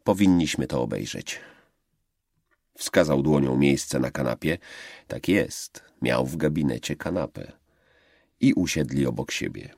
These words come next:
Zerknął na jej dekolt, nie dostrzegł tam niczego ciekawego, bo zasłonięty był kompletnie aseksualnym czarnym golfem.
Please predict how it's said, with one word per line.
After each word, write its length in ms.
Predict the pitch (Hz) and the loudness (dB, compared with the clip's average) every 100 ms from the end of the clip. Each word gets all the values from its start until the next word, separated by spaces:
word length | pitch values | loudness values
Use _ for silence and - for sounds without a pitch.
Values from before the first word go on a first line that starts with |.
| _ _ _ _ _ _ _ | _ _ _ _ _ _ _
Zerknął 480 | 78 90 90 - 76 | 0 6 6 4 2
na 120 | 71 | 4
jej 200 | 69 67 | 2 2
dekolt, 580 | 67 80 - 85 85 - | 2 0 2 0 0 -2
nie 100 | 65 | -2
dostrzegł 520 | 67 - - 73 65 | -2 -4 -4 -4 -4
tam 200 | 65 62 | -4 -2
niczego 360 | 64 67 64 65 | -2 -2 -2 -2
ciekawego, 500 | 69 71 67 71 65 | -4 -4 0 0 0
bo 120 | 69 | -2
zasłonięty 600 | 71 73 73 73 71 71 | -2 -2 0 2 2 0
był 180 | 65 67 | -2 -2
kompletnie 580 | - 71 80 73 71 64 | 0 0 0 0 -2 -2
aseksualnym 720 | - - - 67 67 67 69 | -4 -6 -2 0 0 0 0
czarnym 380 | - - 69 71 | 0 0 0 2
golfem. 480 | 76 69 - 52 | 2 0 -2 -12